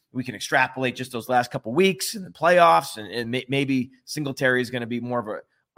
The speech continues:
a workhorse style back. Uh, if you, you're drafting James Cook in the second round, they're saying, "No,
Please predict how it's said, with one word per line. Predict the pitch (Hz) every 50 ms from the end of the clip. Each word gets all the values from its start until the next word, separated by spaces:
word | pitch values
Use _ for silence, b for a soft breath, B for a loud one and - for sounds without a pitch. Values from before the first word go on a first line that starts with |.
| - -
a | 110
workhorse | 113 117 131 135 135 135 - 139 135 135 131
style | - - - 127 120 123 120
back. | 107 123 131 139 139 147 139 - _ _ _ _ _ _ _ -
Uh, |
if | 110 110 95 123 127 127
you, | 135 131 131
you're | 135 139 127
drafting | 127 151 165 175 165 165 135 123 107
James | 87 85 127 131 143 147 143 127 -
Cook | - - - 147 139 -
in | 113 107
the | 107
second | - - 123 120 - 104
round, | 107 117 117 113 104 104 110
they're | 113 120
saying, | - - 120 113 110 107 107
"No, | 110 110 104 98 87 -